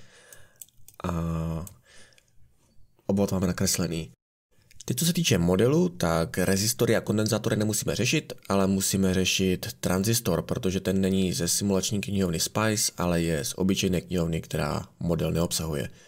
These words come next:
To si můžeme zkontrolovat tak, když ho otevřu, dám simulation model a tady je prázdno. My jsme si ukazovali jeden způsob, jak najít simulační modely,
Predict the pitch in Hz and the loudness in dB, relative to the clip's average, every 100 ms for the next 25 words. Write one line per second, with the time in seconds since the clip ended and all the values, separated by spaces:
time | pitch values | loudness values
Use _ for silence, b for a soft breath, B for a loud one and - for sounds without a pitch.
0 | B 123 113 104 104 - 95 92 82 - | B -4 0 0 0 0 0 2 0 0
1 | 117 - 87 - - 131 131 127 127 87 | -2 -2 -4 -2 0 2 2 2 0 -4
2 | 98 - 131 117 117 107 95 90 85 - | -2 -2 0 0 2 2 4 4 2 -2
3 | - 90 85 - 82 82 - 82 78 82 | -6 -6 -6 -4 0 0 -2 -2 -2 -2
4 | 73 - - _ _ - - - _ - | -4 -6 -16 _ _ -20 -20 -20 _ 0
5 | 147 156 165 - 101 101 101 104 110 - | 2 2 2 2 2 2 4 4 2 0
6 | 117 - - - 123 123 139 127 123 131 | 0 0 -2 0 0 2 2 2 2 2
7 | 127 131 143 | 2 2 2